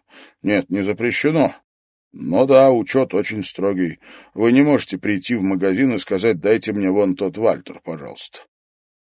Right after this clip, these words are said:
Он вручил Стальбергу пистолет Уллы Шогрена. «Полный магазин.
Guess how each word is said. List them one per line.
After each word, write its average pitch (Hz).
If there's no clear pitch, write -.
Он 117
вручил 95
Стальбергу 92
пистолет 92
Уллы 80
Шогрена. -
«Полный 120
магазин. 113